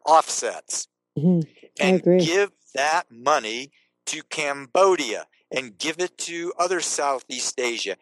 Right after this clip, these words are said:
Speaker 1: and give it to sub-Saharan Africa so that they can have cleaner water and better irrigation systems?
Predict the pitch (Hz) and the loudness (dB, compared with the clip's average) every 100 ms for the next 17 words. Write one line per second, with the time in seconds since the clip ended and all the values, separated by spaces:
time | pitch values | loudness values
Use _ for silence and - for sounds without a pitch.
0 | _ - 117 - 175 196 - 175 - 165 | _ -10 -6 -4 -2 -2 -2 -8 -4 -4
1 | 180 - 160 143 151 156 160 160 151 165 | -4 -6 -8 -8 -6 -2 0 0 2 2
2 | - 123 - 101 82 - _ - _ - | 2 -4 -2 -2 -2 -6 _ -20 _ -4
3 | 160 147 139 139 _ _ 143 156 180 180 | 0 0 0 -2 _ _ 0 2 2 -4
4 | - - 127 110 107 131 147 _ _ - | -10 -6 -4 -4 -4 -6 -16 _ _ -8
5 | - 165 135 113 123 139 _ _ _ - | -2 0 2 4 4 2 _ _ _ -14
6 | - 151 175 170 117 117 135 - _ 107 | -10 -4 -2 -2 -2 -2 -2 -6 _ -6
7 | 113 131 175 160 107 113 135 _ _ - | 2 6 8 8 6 2 -2 _ _ -4
8 | 139 131 _ 143 143 165 - 135 147 147 | -4 -6 _ -2 0 0 -2 -2 0 0
9 | 135 127 127 - 123 - - 120 - - | -2 -2 -2 -6 -8 -8 -6 -6 -8 -10
10 | _ 73 - | _ -14 -14